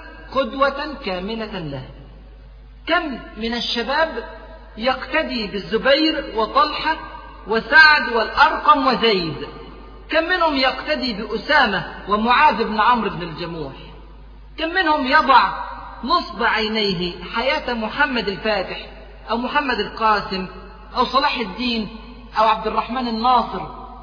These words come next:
رحمهم الله جميعا؟ يا شباب الأمة، أفيقوا، أفيقوا، خلف من تسيرون؟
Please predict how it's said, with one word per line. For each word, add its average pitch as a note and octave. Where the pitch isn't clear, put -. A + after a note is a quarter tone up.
رحمهم G3
الله F#3
جميعا؟ C#3
يا A#3+
شباب A#3
الأمة، C#4
أفيقوا، D#3+
أفيقوا، B3
خلف B3+
من C4+
تسيرون؟ A3+